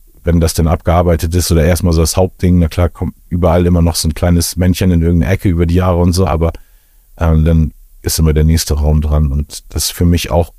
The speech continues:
genau, also mit Rappen, Produzieren, ab und zu D J en und Kunst machen, ist das, glaub ich, so meine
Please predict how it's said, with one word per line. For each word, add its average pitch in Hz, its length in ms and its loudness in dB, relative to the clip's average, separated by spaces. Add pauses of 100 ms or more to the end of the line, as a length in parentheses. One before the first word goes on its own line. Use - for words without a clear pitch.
(120)
genau, 85 460 0 (120)
also 78 200 0
mit 82 380 0 (600)
Rappen, 85 440 0
Produzieren, 90 800 0 (600)
ab - 180 -6
und 80 100 0
zu - 120 -6
D 80 160 -2
J 87 200 0
en 85 320 2 (120)
und 76 260 -2
Kunst - 340 -2
machen, 90 360 0
ist - 180 -8
das, 82 120 -4
glaub 82 160 0
ich, 76 80 -2
so 80 100 -4
meine 80 340 2